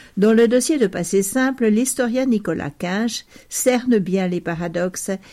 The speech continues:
et la richesse de ce brillant scientifique. Il aborde son parcours international tout en évoquant son ancrage local. Reiss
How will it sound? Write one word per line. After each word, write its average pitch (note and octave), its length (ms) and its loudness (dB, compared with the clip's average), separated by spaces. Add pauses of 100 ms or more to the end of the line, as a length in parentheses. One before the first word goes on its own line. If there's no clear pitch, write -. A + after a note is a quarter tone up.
(140)
et G#3 80 0
la G#3+ 120 2
richesse F#3+ 600 -2 (100)
de F#3 120 -2
ce G3 120 -2
brillant F#3+ 380 -2
scientifique. D#3+ 840 -8 (840)
Il G3+ 180 2
aborde B3 600 2
son F#3 260 -2
parcours A#3+ 440 -2
international G#3 960 -2
tout G#3+ 200 -2
en G3 100 0
évoquant G3 440 -2
son F#3+ 220 -4
ancrage F3+ 420 -4
local. F3 540 -6 (880)
Reiss A#3+ 500 -2